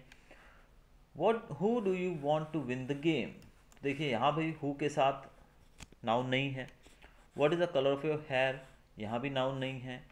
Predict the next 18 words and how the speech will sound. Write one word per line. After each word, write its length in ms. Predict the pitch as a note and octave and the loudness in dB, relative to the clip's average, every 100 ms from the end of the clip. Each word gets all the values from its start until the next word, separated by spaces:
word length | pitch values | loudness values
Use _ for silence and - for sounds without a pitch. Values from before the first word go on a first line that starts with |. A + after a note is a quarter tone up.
| - - - | -20 -20 -4
What 180 | A#2 B2+ | 0 4
are 80 | C3+ | 4
you 120 | C#3 B2 | 2 -2
doing 260 | C3 C3+ C3+ | -2 -4 -6
this 180 | C3+ | -6
weekend, 420 | C#3 C#3 C3+ C3 - | -8 -2 -4 -4 -6
यहाँ 240 | G#2 A#2+ | -2 -2
भी 100 | B2+ | 0
नाउन 320 | A#2 A2 C#3 | 2 2 2
नहीं 220 | A2 G2 E2+ | -2 -2 -6
है। 120 | - - - - | -14 -20 -20 -12
तो 60 | C#3 | -4
यानी 280 | C3+ D3+ F3 | 0 2 0
कि 220 | F#3+ G3+ - - - - | -2 -4 -6 -20 -8 0
अगर 420 | D#3+ G3 C3+ - - G#2 | 4 8 8 6 -8 -2
what 280 | A#2+ D#3 - | 4 4 4
के 100 | F3+ | -2
साथ 380 | E3+ B2 - | 4 4 2